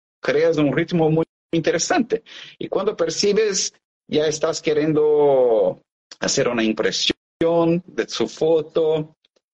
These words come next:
vas a intentar a pensar, "Ay, es, es posible hacer un fotolibro de eso". Hoy en día hay la posibilidad de hacer una impresión digital, ah, una unidad,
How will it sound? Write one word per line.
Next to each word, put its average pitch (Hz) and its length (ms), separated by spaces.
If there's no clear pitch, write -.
vas 123 220
a 120 80
intentar 117 480
a 113 100
pensar, - 340
"Ay, 208 480
es, 175 160
es - 200
posible 170 400
hacer 156 240
un 147 120
fotolibro 147 680
de 160 180
eso". - 380
Hoy 127 380
en 107 100
día 156 340
hay 113 100
la 104 160
posibilidad 120 680
de 113 120
hacer 113 320
una 107 160
impresión 117 480
digital, 160 680
ah, 85 260
una 151 240
unidad, 123 720